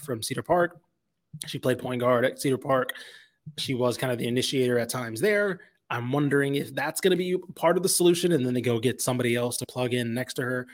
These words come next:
But if Rory Harmon can't set anybody up, this team just looks so,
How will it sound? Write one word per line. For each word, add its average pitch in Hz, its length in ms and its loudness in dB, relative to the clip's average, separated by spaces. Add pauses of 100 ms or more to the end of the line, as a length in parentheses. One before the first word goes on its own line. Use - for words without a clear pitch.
(340)
But 131 340 0 (560)
if 147 160 0
Rory 170 180 8
Harmon 165 300 2
can't - 280 -4
set - 460 0
anybody 143 680 0
up, 123 360 -6 (460)
this 131 220 -4
team 151 300 2
just 120 160 -6
looks 120 280 -4
so, 131 920 0